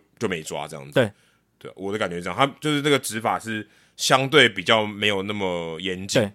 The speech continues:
Speaker 1: 规则在那边没有错，但他没有一定要抓，有点，有点像篮球嘛，
Speaker 2: 嗯。
Speaker 1: 如果他犯规，你有没有要抓？你，他还是裁判可以自由行政，对吧？所以我觉得中职这方面我是没有看到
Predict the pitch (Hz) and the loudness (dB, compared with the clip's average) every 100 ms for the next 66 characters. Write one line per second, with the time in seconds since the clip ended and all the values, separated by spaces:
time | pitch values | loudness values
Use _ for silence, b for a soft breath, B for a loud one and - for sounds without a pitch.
0 | - 165 165 120 127 113 107 104 85 69 | -2 2 2 2 2 0 -2 -4 -6 -8
1 | 95 76 b b b _ 117 117 113 104 | -8 -10 b b b _ -2 2 2 0
2 | 95 73 87 95 85 85 85 131 135 151 | -2 -6 -10 -8 -8 -8 0 2 6 6
3 | 139 131 95 110 92 113 101 107 127 135 | 6 4 0 -4 -4 -2 -2 0 2 4
4 | 131 110 98 98 b b 127 101 104 95 | 4 2 0 0 b b 0 2 2 0
5 | - 92 90 B B - 104 87 107 110 | -2 -2 -2 B B -16 -14 -14 2 2
6 | 104 117 92 101 101 98 95 87 - 90 | 4 0 -2 0 0 -2 -4 -4 -6 -6
7 | 73 78 73 - - b b b - 64 | -6 -10 -12 -14 -16 b b b -16 -6
8 | 107 110 104 101 - B B B 107 131 | 0 0 0 -4 -10 B B B -2 2
9 | 175 - - 165 180 123 113 135 131 131 | 2 0 -2 -2 -2 -2 0 2 2 2
10 | 98 104 113 92 92 92 90 85 | 0 -2 -4 -4 -4 -2 -2 -4